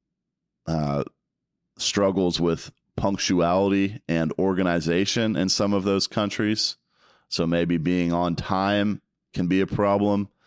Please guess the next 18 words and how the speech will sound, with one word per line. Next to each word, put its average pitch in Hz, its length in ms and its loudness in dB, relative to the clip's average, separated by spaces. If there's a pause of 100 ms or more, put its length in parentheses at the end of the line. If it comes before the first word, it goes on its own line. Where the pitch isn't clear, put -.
(440)
Being 87 240 2
organized 98 640 2
can 95 120 -2
be 92 120 2
a 90 60 0
problem, 98 440 0
because 104 300 0
if 101 140 -2
you 113 80 2
see - 180 0
your 107 180 2
whole 101 180 0
country 110 600 -2 (1000)
p-, 113 120 0
behaving 101 540 2
a 87 80 2
certain 87 360 -2
way, 82 340 0